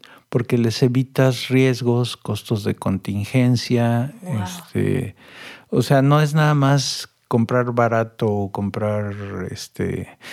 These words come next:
Speaker 1: sino es comprar lo adecuado, que tengas todos los servicios,
Speaker 2: Ujú.
Speaker 1: que te llegue a tiempo, que funcione, que sí sirva lo que vendiste
Speaker 2: Ujú.
Speaker 1: o lo que compraste. Y la otra parte importantísima es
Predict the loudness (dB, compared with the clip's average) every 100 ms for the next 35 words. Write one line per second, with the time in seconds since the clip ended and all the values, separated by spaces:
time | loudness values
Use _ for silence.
0 | -16 -2 2 2 0 -2 0 0 2 0
1 | 0 0 0 2 2 0 -2 -6 -6 -2
2 | 0 0 -2 0 2 2 -2 -2 -2 -2
3 | 0 -2 -2 -4 0 0 2 2 0 0
4 | 0 0 0 -2 -4 -4 -4 -2 0 2
5 | 4 2 -2 -4 -2 -2 2 2 2 0
6 | -2 -4 -2 -2 0 0 -2 0 2 2
7 | 2 0 -2 -4 -8 -4 -2 2 0 0
8 | -2 -2 -4 -20 -20 -18 -18 -8 0 2
9 | 4 2 2 -2 2 2 2 0 2 2
10 | 0 0 -2 0 0 -2 2 2 4 2
11 | -2 0 0 0 -6 -14